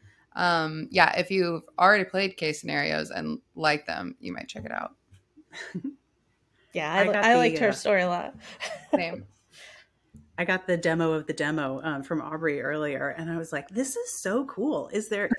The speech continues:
Speaker 1: <laughs>
Speaker 3: anything else like this, like, of this quality?" Or just, you know, I feel like this type of training, osint training,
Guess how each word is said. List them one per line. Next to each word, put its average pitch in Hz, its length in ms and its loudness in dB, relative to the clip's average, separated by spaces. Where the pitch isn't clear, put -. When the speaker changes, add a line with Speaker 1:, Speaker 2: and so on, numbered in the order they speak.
Speaker 1:
<laughs> 214 160 -2
Speaker 3:
anything 277 400 -2
else 285 400 -2
like 160 340 -4
this, 311 320 -2
like, 175 300 -4
of 190 140 -14
this 220 160 -10
quality?" 233 640 -8
Or 156 400 0
just, - 360 -8
you 214 120 -2
know, 175 80 2
I 156 100 -2
feel 254 160 -4
like 247 140 -6
this 202 160 -10
type 196 260 -8
of 160 140 -6
training, 151 580 -4
osint 220 280 0
training, 185 400 -4